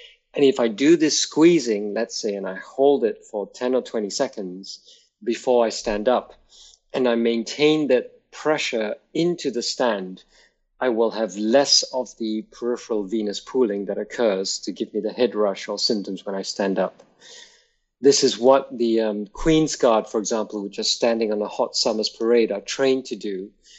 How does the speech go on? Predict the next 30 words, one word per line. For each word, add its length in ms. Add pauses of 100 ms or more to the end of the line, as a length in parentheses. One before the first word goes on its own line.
(280)
They're 120
trained 320
to 80
wiggle 340
their 100
toes 540
and 260
pull 400
the 240
toes 480
up 220
towards 440
the 220
sky. 600 (760)
In 400
doing 300
so, 460 (220)
you 80
can 160
try 280
it 140
now, 380
you 140
feel 280
the 140
back 380
of 100
your 100
calf 380
tense, 640